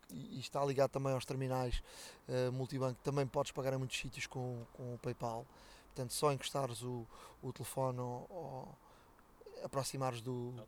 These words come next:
Speaker 2: terminal.
Speaker 1: ao terminal e podes, podes pagar. Portanto, o Samsung, eh, também com o Samsung Pa-, Pay também já está no Brasil. Ehm, e, quer dizer, cada vez que estamos aqui com,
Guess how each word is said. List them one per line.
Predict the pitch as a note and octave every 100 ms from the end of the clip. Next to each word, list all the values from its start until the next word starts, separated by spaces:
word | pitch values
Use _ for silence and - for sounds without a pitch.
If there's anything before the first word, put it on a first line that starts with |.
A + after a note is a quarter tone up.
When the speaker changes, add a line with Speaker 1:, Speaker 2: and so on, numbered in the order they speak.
| -
Speaker 2:
terminal. | G#2+ G#2+ G2+ -
Speaker 1:
ao | B2+
terminal | C3+ C3 C3 C3 C3 -
e | B2
podes, | C#3 C3 - - - -
podes | C3+ -
pagar. | D3 C3 C#3+ D3+ - - -
Portanto, | D#3 C#3+ E3 E3+
o | D#3+
Samsung, | F3 D3+ E3 D3 - -
eh, | D3 C#3+ C#3 -
também | D3 D#3 D3 C3
com | C#3+ C#3+ D3
o | C3
Samsung | D#3 C3+ D3 B2+
Pa-, | D3 C#3+ C3
Pay | - C#3+ C3
também | - C#3 C3+
já | C#3
está | C3 - C#3
no | C3
Brasil. | B2+ A#2 C3 C3 C3+ - - - - - -
Ehm, | C#3+ C#3+ C#3+ C#3 C#3 C#3+ - - - - -
e, | D#3+ F3+ F#3 - -
quer | - F3+
dizer, | F3+ F#3 F#3 - - - A#2
cada | E3
vez | F3 D#3+
que | - - - - -
estamos | - F3 D#3
aqui | D#3+ E3
com, | E3 D#3 D#3 D3+